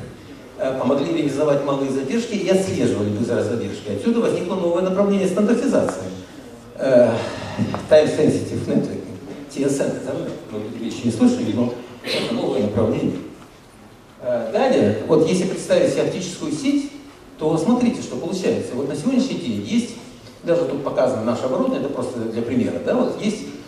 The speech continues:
э, бэк-, э, бэкхолл, который, эм, э, обеспечивает коммутацию на уровне оптических лямбда-каналов,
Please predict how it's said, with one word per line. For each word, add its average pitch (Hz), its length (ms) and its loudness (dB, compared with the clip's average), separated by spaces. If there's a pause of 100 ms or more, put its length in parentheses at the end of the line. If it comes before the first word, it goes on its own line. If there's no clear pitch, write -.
э, 120 240 4
бэк-, 160 320 0
э, 117 320 2 (180)
бэкхолл, 262 440 0
который, 135 440 -2 (280)
эм, 120 560 2
э, 123 360 0
обеспечивает 131 500 -2
коммутацию 127 460 2
на 127 60 0
уровне 123 200 2
оптических - 500 -6
лямбда-каналов, 101 720 -2